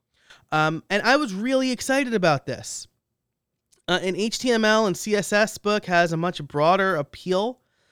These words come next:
uh, to, uh, than, than a advanced WordPress development book. Plus,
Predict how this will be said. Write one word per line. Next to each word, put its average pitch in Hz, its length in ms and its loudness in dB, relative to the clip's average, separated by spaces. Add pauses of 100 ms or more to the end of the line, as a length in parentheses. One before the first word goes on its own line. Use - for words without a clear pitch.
(260)
uh, 143 260 -2 (100)
to, 185 720 -4
uh, 147 280 0 (160)
than, 160 640 2
than 165 200 4
a 156 380 0 (560)
advanced 156 600 0
WordPress 160 540 0
development 156 600 -2
book. - 340 -4 (460)
Plus, - 680 0